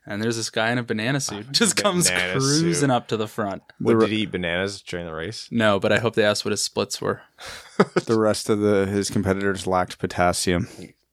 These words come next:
Speaker 2: Evans was better.
Speaker 3: I know.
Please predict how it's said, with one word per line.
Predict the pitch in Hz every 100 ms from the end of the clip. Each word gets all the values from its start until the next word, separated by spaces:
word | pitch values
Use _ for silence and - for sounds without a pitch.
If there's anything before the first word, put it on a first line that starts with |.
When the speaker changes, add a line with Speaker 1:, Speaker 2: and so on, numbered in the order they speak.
| _ _ _ _ _ _ _ _ 113
Speaker 2:
Evans | 104 95 82
was | 82
better. | 73 82 - - - -
Speaker 3:
I | 135
know. | 107 87